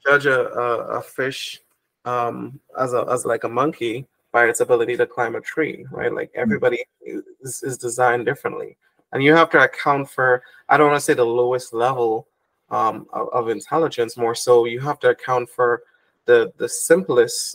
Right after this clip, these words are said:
Speaker 1: uh, form of absorbing that information, right? So if you're not doing that, then you're probably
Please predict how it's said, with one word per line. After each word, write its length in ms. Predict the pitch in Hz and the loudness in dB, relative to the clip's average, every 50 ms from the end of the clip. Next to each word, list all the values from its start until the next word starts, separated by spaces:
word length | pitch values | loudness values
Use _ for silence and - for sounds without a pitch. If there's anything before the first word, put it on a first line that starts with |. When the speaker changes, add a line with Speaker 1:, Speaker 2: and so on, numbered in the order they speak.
| - - | -12 -8
Speaker 1:
uh, 240 | - 110 113 113 135 | -6 -4 -2 -4 -4
form 440 | - _ - 135 127 127 127 127 123 | -6 _ -2 0 2 2 2 4 2
of 220 | 120 117 117 - _ | 2 2 0 -4 _
absorbing 520 | - 117 113 117 120 123 120 120 120 117 117 | -8 -8 -6 -4 -2 0 2 2 2 0 -2
that 120 | 120 123 | -2 -2
information, 560 | 123 120 120 - 117 113 120 151 170 - - - _ _ _ _ _ _ _ _ _ _ _ _ _ - | -2 -4 -4 -8 -10 -10 -10 -10 -10 -12 -16 -20 _ _ _ _ _ _ _ _ _ _ _ _ _ -12
right? 240 | 98 101 117 123 | -8 -8 -6 -6
So 360 | - - - 117 113 113 110 - - - | -4 -2 0 0 0 0 -2 -6 -12 -20
if 160 | - 123 - | -20 -14 -6
you're 140 | - 131 123 | -4 -2 0
not 240 | 123 139 147 143 120 | 2 2 2 0 0
doing 280 | - 135 156 170 147 117 | 0 2 2 2 2 2
that, 220 | - - 117 - - | 0 -2 -2 -2 -2
then 120 | 120 120 | -2 -2
you're 280 | 120 120 120 117 113 _ _ _ - | -2 -2 -4 -4 -6 _ _ _ -4
probably 520 | - 156 156 131 113 113 117 120 117 117 | -2 0 0 0 -2 -2 -4 -4 -4 -6